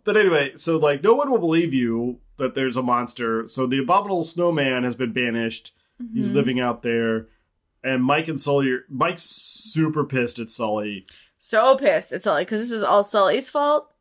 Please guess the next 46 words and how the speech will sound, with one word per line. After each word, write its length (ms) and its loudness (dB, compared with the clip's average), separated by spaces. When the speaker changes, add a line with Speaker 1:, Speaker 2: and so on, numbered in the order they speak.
Speaker 1:
Somehow. 640 -2
Speaker 2:
Somehow. 760 -2
Speaker 1:
Well, 100 -2
it's 100 -4
not 160 2
Mike's 240 0
fault. 340 -10
Speaker 2:
It's 120 -4
not 260 4
Mike's 260 2
<laughs> 80 -2
fault. 380 -2
'Cause 140 -2
all 200 8
he 120 -4
did 160 0
was 220 -6
not 380 6
his 180 -4
fucking 480 2
job 500 6
of 160 -4
<laughs> 120 0
doing 240 6
his 260 4
paperwork. 760 4
Speaker 1:
Right. 460 0
Speaker 2:
Like, 220 2
literally, 560 6
he's 200 6
two 280 6
jobs. 580 2
Speaker 1:
Yeah. 400 0
Speaker 2:
Right? 340 2
Speaker 1:
Collect 260 2
the 60 -2
scream, 280 4
Speaker 2:
Collect 320 6
Speaker 1:
do 60 4
the 60 4
Speaker 2:
the 60 -2
Speaker 1:
paperwork. 340 4
Speaker 2:
scream, 80 -10
do 160 2
the 60 2
paperwork. 680 4